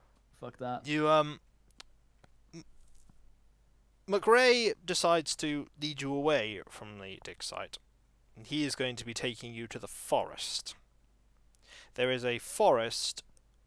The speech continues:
Speaker 2: if you, uh, consult the map that you have, there, there is a forest more to the, let's see,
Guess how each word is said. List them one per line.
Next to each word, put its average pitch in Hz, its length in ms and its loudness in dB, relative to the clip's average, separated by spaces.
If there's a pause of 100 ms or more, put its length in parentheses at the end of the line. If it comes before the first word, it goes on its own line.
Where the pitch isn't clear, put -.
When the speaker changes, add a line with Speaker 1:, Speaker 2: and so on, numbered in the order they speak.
(420)
Speaker 2:
if 139 160 -6
you, 120 220 -4
uh, 113 340 2 (200)
consult - 380 2
the 123 80 -6
map 113 400 -6 (440)
that - 120 -20
you 101 120 -20
have, 98 340 -8
there, 113 220 -10 (220)
there 113 140 -10
is 104 140 -10
a 107 80 -12
forest 131 640 -2 (180)
more 120 560 -6 (160)
to 120 460 -12 (180)
the, 110 600 -10 (1400)
let's - 220 -20
see, - 480 -14